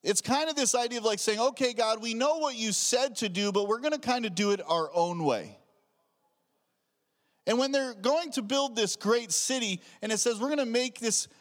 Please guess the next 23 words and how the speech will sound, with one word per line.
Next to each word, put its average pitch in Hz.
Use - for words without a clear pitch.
great 240
city 247
for 233
ourselves," 175
and 202
then 208
the 202
next 247
scripture, 202
it 180
says 190
this, 190
"This 277
will 277
make 262
us 269
famous 185
and 196
keep 226
us 233
from 202
being 202
scattered 180